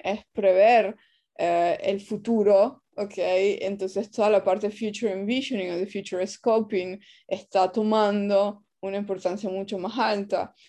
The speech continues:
Y cuando tú viajas en, en, en estos solo cuatro temas o conceptos, y fue una pregunta cuan-,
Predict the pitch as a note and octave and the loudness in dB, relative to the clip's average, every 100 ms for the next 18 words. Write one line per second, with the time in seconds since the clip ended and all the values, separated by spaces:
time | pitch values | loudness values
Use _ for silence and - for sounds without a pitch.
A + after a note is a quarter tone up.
0 | _ _ G3+ G#3+ G#3+ G#3 B3+ A#3+ B3+ B3 | _ _ -4 0 2 0 0 2 4 4
1 | D4 C4 B3+ B3+ - G#3 A#3+ - G#3 - | 4 2 2 0 0 -2 -2 -6 -10 -10
2 | - C#4 - - - C4 B3+ B3+ - B3 | -8 -10 -10 -10 2 4 4 2 0 2
3 | A#3 - A#3+ A#3+ B3 - _ - G#3+ G3+ | 2 0 0 2 0 -6 _ -2 0 0
4 | G3+ C4 G#3 G#3 F#3+ G#3 G3 F#3+ G3 G3+ | -2 -2 -4 -4 -8 -6 -4 -4 -4 -6
5 | G#3+ G#3+ _ _ _ _ _ A3 - G#3 | -6 -6 _ _ _ _ _ -8 -2 -2
6 | G#3 G#3 G3+ G3+ G3 G3+ G3+ G3 | 0 0 0 -2 0 -2 -2 -6